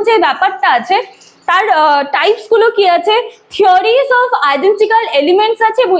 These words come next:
এবং এর কিছু সাধারণীকরণের যে তত্ত্ব বলতে পারো, এই জিনিসগুলো কিন্তু তোমাদের ইউনিট ওয়ানের সিএ আছে। ঠিক আছে, ইউনিট ওয়ানের সিএ আছে। এরপরে দেখো,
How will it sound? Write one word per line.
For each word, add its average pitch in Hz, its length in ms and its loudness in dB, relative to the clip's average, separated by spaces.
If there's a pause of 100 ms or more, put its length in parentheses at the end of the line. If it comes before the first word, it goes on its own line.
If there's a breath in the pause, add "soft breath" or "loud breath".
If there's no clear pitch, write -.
(120)
এবং 392 280 0
এর 311 140 -2
কিছু 440 180 0 (140)
সাধারণীকরণের 403 960 0 (360 loud breath)
যে 392 80 0 (160)
তত্ত্ব 392 320 -2 (180)
বলতে 269 280 0
পারো, 302 180 0 (260 loud breath)
এই 370 300 0
জিনিসগুলো 311 460 2 (120)
কিন্তু 330 220 2 (140)
তোমাদের 277 400 0 (340)
ইউনিট 466 400 0 (100)
ওয়ানের 294 400 0 (420 loud breath)
সিএ 427 380 2 (420)
আছে। - 240 -4 (360)
ঠিক 480 220 2
আছে, 285 140 -4 (140)
ইউনিট 349 360 4
ওয়ানের 294 300 2 (100)
সিএ 285 200 2 (100)
আছে। 247 180 -4 (400 loud breath)
এরপরে 427 560 2
দেখো, 277 340 0